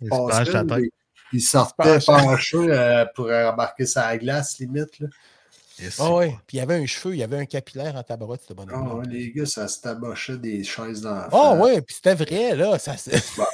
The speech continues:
Speaker 3: c'était vrai, c'était
Speaker 2: la
Speaker 3: du
Speaker 2: vraie
Speaker 3: vrai
Speaker 2: lutte,
Speaker 3: fake,
Speaker 2: ça,
Speaker 3: c'était,
Speaker 2: c'est la vraie
Speaker 3: c'était
Speaker 2: lutte.
Speaker 3: de la vraie lutte.
Speaker 1: La vraie lutte.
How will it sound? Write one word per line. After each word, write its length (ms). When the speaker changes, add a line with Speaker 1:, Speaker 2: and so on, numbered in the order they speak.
Speaker 3:
c'était 100
vrai, 300
c'était 160
Speaker 2:
la 60
Speaker 3:
du 120
Speaker 2:
vraie 140
Speaker 3:
vrai 160
Speaker 2:
lutte, 120
Speaker 3:
fake, 280
Speaker 2:
ça, 0
Speaker 3:
c'était, 160
Speaker 2:
c'est 100
la 160
vraie 220
Speaker 3:
c'était 160
Speaker 2:
lutte. 100
Speaker 3:
de 60
la 100
vraie 260
lutte. 200
Speaker 1:
La 100
vraie 280
lutte. 380